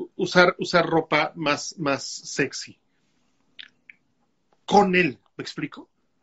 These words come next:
Eso a los hombres les encan-, nos encanta.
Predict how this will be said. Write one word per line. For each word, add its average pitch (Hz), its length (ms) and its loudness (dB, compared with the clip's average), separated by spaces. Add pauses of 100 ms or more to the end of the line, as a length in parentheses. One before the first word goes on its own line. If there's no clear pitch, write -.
(1000)
Eso 226 320 2
a 196 40 2
los 170 180 -2
hombres 170 300 -2
les 135 140 -12
encan-, 117 300 -6
nos 120 180 -6
encanta. 117 580 -10